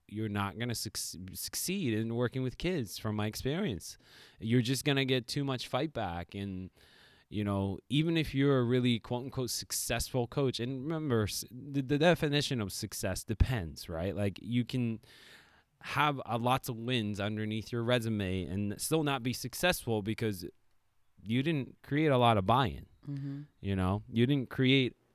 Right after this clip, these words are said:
Speaker 1: a lot of people who really, like, learn under you. Like, wins and losses doesn't reflect success, especially at a really young level. It doesn't matter. You know, when you're talking about professionals, sure, your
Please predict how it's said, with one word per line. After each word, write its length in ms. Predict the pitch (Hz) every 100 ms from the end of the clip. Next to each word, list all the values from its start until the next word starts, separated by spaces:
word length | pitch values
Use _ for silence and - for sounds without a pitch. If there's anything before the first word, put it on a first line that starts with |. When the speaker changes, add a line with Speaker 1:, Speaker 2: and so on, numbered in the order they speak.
| _
Speaker 1:
a 80 | 117
lot 200 | 120 120
of 100 | 107
people 360 | 143 135 110 98
who 140 | 110 98
really, 340 | 123 113 107
like, 360 | 101 95 95 - _ - - _
learn 380 | 98 120 135 127
under 300 | 104 127 101
you. 220 | 65 67 - _ _ -
Like, 260 | 104 104 -
wins 360 | 113 151 165
and 160 | 156 123
losses 580 | 120 135 - 113 101 95
doesn't 420 | 110 120 120 113
reflect 500 | 107 - 110 101 -
success, 600 | - 104 - 117 104 101
especially 420 | 98 135 123 123
at 160 | 104 104 85
a 100 | 104
really 280 | 117 113
young 240 | 110 104 95
level. 340 | 117 92 69 76
It 100 | 92
doesn't 280 | 127 107
matter. 440 | 101 107 123 73 - _ _ - - -
You 100 | -
know, 100 | 110
when 200 | 98 107
you're 220 | 110 120 110 _ -
talking 340 | - 170 196 143
about 280 | 104 87 -
professionals, 680 | 101 147 165 - 101 85
sure, 220 | - 151 117
your 300 | 95 92